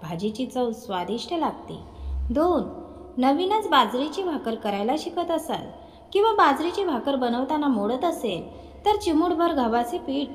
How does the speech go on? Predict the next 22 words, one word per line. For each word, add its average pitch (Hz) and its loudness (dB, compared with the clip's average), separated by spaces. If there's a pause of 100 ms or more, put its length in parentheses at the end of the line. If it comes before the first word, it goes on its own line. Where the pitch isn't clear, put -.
(200)
मिक्स 277 -2
करा. - -4 (460)
बाजरीची 214 0
भाकर 220 -2
बनवताना 214 0
मोडत 214 -2
नाही. 214 0 (680)
तीन, 339 4 (460)
कोणत्याही 285 4
पालेभाज्या 254 2 (400)
फ्रीजमध्ये 359 0
ठेवताना 247 0 (320)
पेपरमध्ये 285 0
गुंडाळून 233 4 (160)
मगच 214 -2
फ्रीजमध्ये 339 -2
ठेवा. 185 -4 (1120)
जास्त 269 6
काळ 440 4
हिरव्यागार 269 2
राहतात. 269 -2 (640)
चार, 320 2